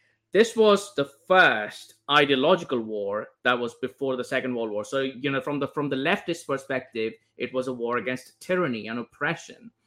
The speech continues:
you know, a-, against the forces of dictatorship, against the forces that was opposed to any kind of democracy. From the right-wing perspective, it was a war against communists and anarchists and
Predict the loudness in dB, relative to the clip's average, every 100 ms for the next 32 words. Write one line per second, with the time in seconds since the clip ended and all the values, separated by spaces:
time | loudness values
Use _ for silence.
0 | _ -10 -2 0 0 -4 -10 -8 -4 -4
1 | -4 -8 -6 -6 -4 -2 -2 -2 -2 0
2 | 0 -2 -4 -4 -2 -2 -6 -8 -8 -8
3 | -6 -4 -4 -4 -6 -6 -6 -6 -4 -4
4 | -2 -2 -2 -6 -20 -20 _ _ -20 -20
5 | _ 4 8 10 10 8 8 6 6 4
6 | 4 2 4 2 2 2 0 0 -4 -18
7 | -4 -2 0 0 4 4 2 0 -2 -2
8 | -4 -10 -20 -2 4 6 6 2 -4 -10
9 | -8 -8 0 4 4 4 2 -2 -6 -6
10 | -8